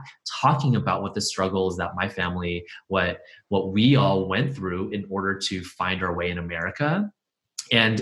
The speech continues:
and, and making sure that when we talk about these stories, it's real and it's honest and it's authentic, and acknowledging that, like, me sharing a Chinese immigrant story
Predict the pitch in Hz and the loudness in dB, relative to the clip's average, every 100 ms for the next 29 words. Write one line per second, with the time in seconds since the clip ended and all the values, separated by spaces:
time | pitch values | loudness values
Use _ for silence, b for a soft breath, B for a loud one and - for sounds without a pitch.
0 | 113 107 110 110 107 113 113 113 104 - | 0 0 0 0 2 2 2 0 0 2
1 | 151 147 120 98 98 104 110 175 - - | 4 4 4 2 0 0 2 0 0 0
2 | 113 127 131 95 92 - 92 - - 85 | 2 2 -2 -2 -4 -4 -10 -10 -8 -4
3 | 92 117 143 180 - B B B 120 - | 0 2 2 0 -4 B B B -4 -4
4 | 92 90 98 107 123 123 95 90 - 95 | -4 0 4 4 4 0 -2 -4 -4 0
5 | 113 139 135 95 87 90 - 87 92 139 | 2 2 0 -4 -4 -6 -4 -6 0 0
6 | 165 - B B B 107 101 98 95 95 | 0 -6 B B B 2 4 4 2 0
7 | 95 - - 101 101 101 113 120 117 120 | -4 -8 -6 -2 2 4 4 4 2 2
8 | 117 101 98 95 101 120 135 135 104 104 | 2 0 0 -2 2 4 6 6 4 4
9 | 104 104 101 104 b b b _ _ - | 4 2 0 -4 b b b _ _ -4
10 | 110 - - 101 101 101 - 95 95 95 | -2 0 0 2 2 0 0 0 0 0
11 | 95 - 87 87 110 135 185 | -4 -4 -2 0 2 2 2